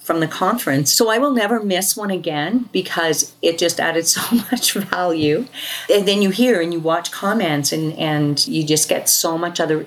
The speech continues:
information from other people. They may not be doing exactly what you're doing, but a lot of the issues are, are still the same. It's just, it is a gift. It's a gift, and I just have such great gratitude for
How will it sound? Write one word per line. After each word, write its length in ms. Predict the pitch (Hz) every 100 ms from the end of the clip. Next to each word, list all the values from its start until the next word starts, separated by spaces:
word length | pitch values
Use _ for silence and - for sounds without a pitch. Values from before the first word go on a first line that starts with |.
| -
information 800 | - 180 185 185 170 190 269 190
from 160 | 180 160
other 220 | 151 165
people. 760 | 165 - 214 269 170 143 147 151 - -
They 120 | 190 196
may 240 | 185 202
not 240 | 220 185
be 80 | 170
doing 280 | 170 170 180
exactly 440 | 165 151 139 -
what 160 | 185 175
you're 80 | 170
doing, 340 | 160 156 196
but 260 | 185 165 - -
a 60 | 175
lot 260 | 170 165
of 80 | 285
the 140 | 233 165
issues 300 | - 165 165
are, 200 | 156 151
are 100 | 165
still 240 | 156 - 170
the 120 | 165
same. 560 | - 190 180 139 135 127 -
It's 380 | - 175 - -
just, 640 | - 175 - - - - - -
it 200 | - 160
is 180 | 165 165
a 80 | 180
gift. 720 | 170 180 180 143 - - - - - _
It's 240 | 165 151 -
a 60 |
gift, 320 | 147 165 170 151
and 120 | 151
I 260 | 147 147
just 360 | 139 147 - -
have 160 | 156 151
such 240 | 151 -
great 220 | 156 143
gratitude 600 | 143 139 147 - 156 139
for 480 | - - 147 139 135